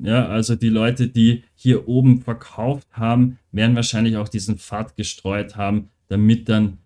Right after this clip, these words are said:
die Leute verkaufen und sie dann hier unten wieder ein bisschen aufstocken können. Und klar, ich verstehe die Unsicherheit von einigen Leuten, wenn Pan-, wenn Panthers jetzt nochmal verschoben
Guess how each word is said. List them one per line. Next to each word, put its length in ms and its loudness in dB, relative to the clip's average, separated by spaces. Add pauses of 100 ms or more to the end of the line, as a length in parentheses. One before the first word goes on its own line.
(140)
die 80 -2
Leute 420 -4
verkaufen 1040 -6 (200)
und 140 -6
sie 220 0
dann 200 -2
hier 260 -4
unten 560 -4 (180)
wieder 240 -2
ein 120 -2
bisschen 360 -6
aufstocken 720 -8
können. 520 -4
Und 220 2
klar, 180 0
ich 120 -4
verstehe 300 -4
die 120 -2
Unsicherheit 540 -2
von 180 -4
einigen 340 -2
Leuten, 400 -2
wenn 160 -2
Pan-, 300 -6
wenn 160 -2
Panthers 360 -6
jetzt 220 -6
nochmal 300 -2
verschoben 640 -6